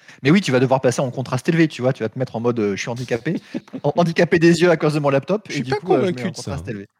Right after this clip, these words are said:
Speaker 2: Je suis pas convaincu. Moi, je pense qu'en réalité augmentée, de la même manière que tu vois, si t'as un écran, si, si sur l'écran des lunettes, ils réussissent à rendre l'image suffisamment opaque, euh, pour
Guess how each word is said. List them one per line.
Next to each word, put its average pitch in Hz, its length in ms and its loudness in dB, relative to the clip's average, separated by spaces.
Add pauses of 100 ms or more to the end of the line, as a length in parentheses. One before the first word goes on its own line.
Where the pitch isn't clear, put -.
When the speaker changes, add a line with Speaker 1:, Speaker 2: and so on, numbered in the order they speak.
(120)
Speaker 2:
Je - 60 -18
suis - 60 -20
pas 254 80 -2
convaincu. 143 400 -2
Moi, 110 100 0
je 123 80 -8
pense 202 140 -2
qu'en 135 140 -4
réalité 117 360 -4
augmentée, 123 380 -4
de 107 40 -2
la 120 60 0
même 131 160 -2
manière 131 380 -4
que 110 100 -8
tu 92 160 -8
vois, 107 220 -2
si - 200 -12
t'as 104 200 -4
un 95 160 -2
écran, 107 420 -6 (260)
si, - 280 -10
si - 180 -10
sur 170 280 -6
l'écran 135 360 -4
des 101 100 -4
lunettes, 95 460 -6 (320)
ils 104 80 -6
réussissent 113 720 -6
à 104 80 -6
rendre 104 280 -4
l'image 110 360 -4
suffisamment 131 580 -6
opaque, 120 480 -4 (400)
euh, 90 400 -4 (160)
pour 90 460 -6